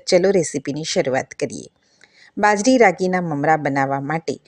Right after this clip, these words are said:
મમરાને સરસ રીતે ચાળણીથી ચાળીને રેડી કરી લીધા છે. હવે એક એક કરીને આપણે પેનમાં મમરાને શેકી લઈશું. આપણા બંને મમરા સરસ રીતે શેકાઈને રેડી થઈ ગયા છે.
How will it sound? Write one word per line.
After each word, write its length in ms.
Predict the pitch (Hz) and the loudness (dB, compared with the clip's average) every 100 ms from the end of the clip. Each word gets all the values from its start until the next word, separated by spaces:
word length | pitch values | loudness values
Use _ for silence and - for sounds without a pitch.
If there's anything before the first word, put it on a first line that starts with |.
| - _ | -20 _
મમરાને 440 | 196 202 214 226 226 | -2 2 4 4 0
સરસ 400 | - 151 143 - | 2 2 0 -4
રીતે 300 | 160 - 135 - _ - | -6 -4 -6 -8 _ 0
ચાળણીથી 560 | 190 180 196 202 214 | 2 4 0 -2 -4
ચાળીને 560 | - 180 139 135 160 - - | 0 0 0 -2 -4 -6 -4
રેડી 260 | 156 143 | -2 -2
કરી 260 | - 143 151 | -2 0 0
લીધા 320 | 180 180 185 | -2 0 0
છે. 260 | - 202 - _ _ - | 0 -6 -8 _ _ -2
હવે 200 | 220 233 | 4 4
એક 160 | 233 214 | 4 2
એક 160 | 202 | 2
કરીને 420 | 175 151 165 156 - | 2 2 0 -4 -6
આપણે 220 | 156 170 | 0 0
પેનમાં 500 | - 160 151 175 151 - 180 | 0 -2 -2 -2 -6 -6 -4
મમરાને 480 | 180 160 139 139 160 | -4 -2 -4 -6 -4
શેકી 360 | - 160 - | -2 -2 -2
લઈશું. 420 | 127 127 - - - _ _ _ _ _ _ _ _ _ _ | -4 -4 -6 -8 -12 _ _ _ _ _ _ _ _ _ _
આપણા 220 | 196 226 | 0 4
બંને 300 | 226 220 214 | 6 4 4
મમરા 320 | 226 214 214 214 | 2 2 2 2
સરસ 340 | 180 160 156 175 | 2 2 0 -4
રીતે 200 | 165 190 | -4 -4
શેકાઈને 560 | - 170 160 156 151 | -2 0 0 -2 -2
રેડી 240 | 147 139 139 | -4 -6 -6
થઈ 300 | - 165 165 | 0 0 2
ગયા 240 | 180 180 | 2 0
છે. 260 | - 202 | -2 -8